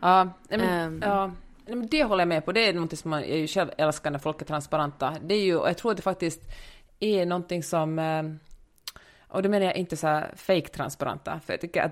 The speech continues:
Speaker 1: <laughs> det ser man ganska tydligt också. Någon är så
Speaker 2: Det
Speaker 1: här,
Speaker 2: ser
Speaker 1: nu
Speaker 2: man igenom.
Speaker 1: Ja, men
Speaker 2: Ja.
Speaker 1: visst ser man det, men vad tror du det handlar om? Att man, är det någonting mänskligt, att man nästan genast kan tyda någonting när någon verkligen är genuin,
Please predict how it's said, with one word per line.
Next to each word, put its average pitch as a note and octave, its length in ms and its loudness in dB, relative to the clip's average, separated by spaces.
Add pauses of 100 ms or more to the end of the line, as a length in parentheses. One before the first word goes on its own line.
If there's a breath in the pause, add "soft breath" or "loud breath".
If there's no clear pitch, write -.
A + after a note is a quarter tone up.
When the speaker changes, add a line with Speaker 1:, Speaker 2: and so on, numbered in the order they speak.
(160)
Speaker 1:
<laughs> G3 140 0
det G#3+ 100 -2
ser - 280 -4
man D#3+ 280 0 (500 loud breath)
ganska F#3 280 2
tydligt F3 260 2
också. F3 260 0
Någon E3 180 0
är D#3+ 40 -4
så - 40 -10
Speaker 2:
Det - 100 0
Speaker 1:
här, E3 60 0
Speaker 2:
ser F#3+ 120 4
Speaker 1:
nu F3+ 60 0
Speaker 2:
man E3+ 120 -6
igenom. E3 300 -10
Speaker 1:
Ja, - 80 2
men B3+ 100 6
Speaker 2:
Ja. D4 60 6
Speaker 1:
visst C#4+ 180 -2
ser G4+ 200 2
man F3+ 160 4
det, E3+ 60 0
men A3+ 120 -2
vad C#4+ 100 2
tror F#4 140 2
du E4+ 60 4
det D4+ 80 0
handlar D4 340 2
om? D#3 180 2
Att E3+ 120 0
man, E3+ 260 2
är - 60 -4
det A#3+ 60 0
någonting C4+ 360 -2
mänskligt, C4 440 -2
att E3 140 0
man E3+ 180 0
nästan F#3 260 -2
genast F3 400 0
kan D#3+ 240 2 (100)
tyda F3+ 240 -2
någonting C#3+ 300 -4
när D3 60 -2
någon D#3+ 180 0
verkligen D#3 320 -2
är D#3+ 40 -4
genuin, F3+ 440 -2